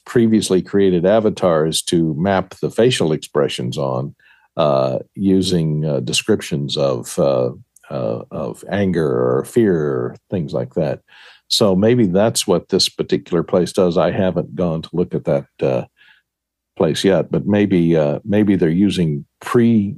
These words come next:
predefined, uh, uh,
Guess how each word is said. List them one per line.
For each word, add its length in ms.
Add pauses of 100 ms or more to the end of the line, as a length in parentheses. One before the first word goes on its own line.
(120)
predefined, 960
uh, 400 (720)
uh, 240